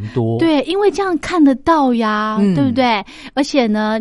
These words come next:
Speaker 2: 呃，而且很方便，比方说你可以从小小猪开始养，
Speaker 1: 嗯。
Speaker 2: 养满了之后呢，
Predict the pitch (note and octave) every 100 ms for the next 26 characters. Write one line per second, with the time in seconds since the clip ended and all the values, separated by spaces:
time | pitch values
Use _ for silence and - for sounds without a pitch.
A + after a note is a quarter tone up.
0 | - G#3 G#3 G3 F#3+ - E3+ C4+ G#3+ F3+
1 | A#3 A#3+ A#3+ A#3 F#3+ G3 A3 A3+ A3+ G3
2 | - C4 - A3 - A3 - F#3+ - A3
3 | - G3 G3 - F3 F3 - - D3 B2+
4 | G2+ G#3+ A#3 C#4+ G3 G3 - A3+ A#3+ G#3
5 | F#3+ F#3